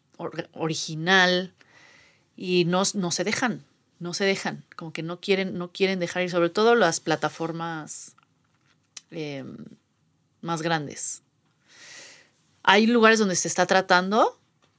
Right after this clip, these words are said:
pero si sigues trabajando con lo de antes, pues no vas a poder hacer algo nuevo. Creo que no le están dando chance tampoco a artistas nuevos, a escritores nuevos.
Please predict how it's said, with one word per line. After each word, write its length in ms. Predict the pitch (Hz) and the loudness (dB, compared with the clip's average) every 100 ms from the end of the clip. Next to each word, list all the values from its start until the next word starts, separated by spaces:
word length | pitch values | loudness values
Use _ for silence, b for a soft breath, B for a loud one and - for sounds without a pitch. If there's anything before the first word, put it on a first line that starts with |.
| _ _ _ | _ _ _
pero 220 | 190 170 | 6 8
si 180 | 160 175 | 6 -2
sigues 320 | - 214 220 | 0 4 4
trabajando 580 | 214 185 185 190 175 160 _ _ _ _ | 6 4 4 0 0 -6 _ _ _ _
con 200 | 175 156 | 0 2
lo 120 | 156 | 0
de 140 | 151 170 | 2 4
antes, 560 | 196 175 160 190 233 - | 4 2 2 2 0 -4
pues 160 | 156 | -6
no 100 | 151 | -6
vas 100 | 156 | -8
a 80 | 151 | -10
poder 200 | 147 135 | -10 -10
hacer 200 | 147 185 | -10 -10
algo 160 | - - | -12 -14
nuevo. 300 | 160 - - _ _ _ _ _ _ _ _ _ _ _ _ - - | -14 -16 -20 _ _ _ _ _ _ _ _ _ _ _ _ -10 4
Creo 160 | 208 | 6
que 100 | 208 | 8
no 100 | 214 | 8
le 60 | 202 | 6
están 200 | 196 196 | 6 2
dando 200 | 190 180 | 4 2
chance 260 | 180 170 | 0 0
tampoco 520 | 180 147 160 180 170 - | 0 -2 -4 0 0 2
a 140 | 151 | -4
artistas 520 | 147 160 170 - 156 165 | -4 -6 -8 -6 -8 -6
nuevos, 540 | 165 160 151 - - | -8 -8 -6 -8 -8
a 60 | - | -10
escritores 520 | 156 - 143 165 156 | -10 -8 -2 0 0
nuevos. 560 | 156 160 151 147 - | -2 -8 -10 -14 -18